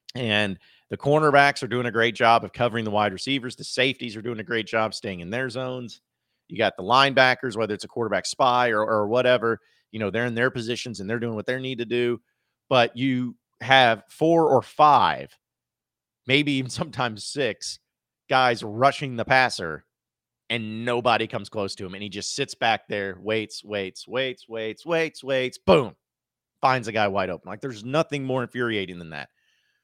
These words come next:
So I'd love to see some sort of pressure. And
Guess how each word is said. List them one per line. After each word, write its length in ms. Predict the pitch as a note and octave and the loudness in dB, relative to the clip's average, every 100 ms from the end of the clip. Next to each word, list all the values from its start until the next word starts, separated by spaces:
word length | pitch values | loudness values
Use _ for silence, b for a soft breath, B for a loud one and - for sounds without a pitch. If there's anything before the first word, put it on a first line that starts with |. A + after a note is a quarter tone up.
| _ | _
So 140 | - | -4
I'd 80 | C#3 | -4
love 340 | A#2+ D3+ F#3+ C#3+ | 0 4 4 4
to 80 | D3+ | -4
see 200 | - D3+ | -4 -4
some 340 | - E3 D3+ | 0 0 0
sort 280 | - C#3 A2+ | 0 0 0
of 60 | |
pressure. 440 | - A2+ F#2 - - | -2 -4 -4 -8 -18
And 260 | - G#2+ | -12 -10